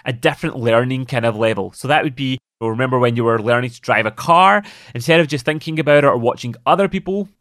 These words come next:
driving, actually getting in the driver's seat, driving, learning, stalling, all of that makes it more sticky, and therefore you actually get it to work for you and you learn in a better way. So for me, typically, if I want to make something sticky,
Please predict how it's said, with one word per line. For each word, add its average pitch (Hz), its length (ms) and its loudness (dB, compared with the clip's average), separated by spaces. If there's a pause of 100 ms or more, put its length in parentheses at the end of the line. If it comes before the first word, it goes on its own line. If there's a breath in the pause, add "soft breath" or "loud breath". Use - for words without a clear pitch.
driving, 196 400 0 (340 soft breath)
actually 165 360 0
getting 120 300 -4
in 190 160 -2
the 208 80 2
driver's 143 360 2
seat, 135 400 -4 (280)
driving, 151 760 0
learning, 127 560 0
stalling, 151 720 0 (260 soft breath)
all 185 220 2
of 160 40 0
that 160 220 0
makes - 240 -4
it - 100 -8
more 120 160 -2
sticky, 156 600 -4 (260 loud breath)
and 117 160 -2
therefore 120 420 0
you 104 160 -10
actually 113 360 -2
get 113 360 -4
it 113 160 -6
to - 160 -12
work 107 320 -4
for 107 220 -2
you 110 220 -6
and 107 160 -10
you 104 80 -8
learn 104 280 -4
in 107 80 -10
a 101 60 -8
better 101 340 -10
way. 131 300 -4 (320 loud breath)
So 147 160 -2
for 147 160 -2
me, 165 220 0
typically, 151 680 -2
if 120 200 -6
I 127 320 2
want 120 220 -8
to - 40 -20
make 113 160 -10
something 110 300 -10
sticky, 208 600 -6